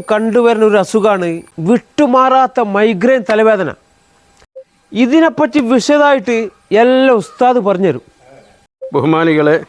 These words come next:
Speaker 2: ഇരുപത്തിയഞ്ച് വർഷത്തിലധികമായി ഞാൻ എൻ്റെ വീട്ടിൽ വെച്ച് നിർമ്മിക്കുന്ന മഹത്തായ എണ്ണയാണ് ദുഹുനുൽ ബൈലസാൻ എന്ന് പറയുന്ന ബൈലസാൻ എണ്ണ.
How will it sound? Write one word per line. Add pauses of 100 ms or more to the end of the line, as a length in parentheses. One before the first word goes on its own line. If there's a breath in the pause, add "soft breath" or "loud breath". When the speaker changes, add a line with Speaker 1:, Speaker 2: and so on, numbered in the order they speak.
(100)
Speaker 2:
ഇരുപത്തിയഞ്ച്
വർഷത്തിലധികമായി (1500 soft breath)
ഞാൻ (960 loud breath)
എൻ്റെ
വീട്ടിൽ (100)
വെച്ച് (160)
നിർമ്മിക്കുന്ന
മഹത്തായ (240)
എണ്ണയാണ് (160)
ദുഹുനുൽ
ബൈലസാൻ (320)
എന്ന്
പറയുന്ന (120)
ബൈലസാൻ (140)
എണ്ണ.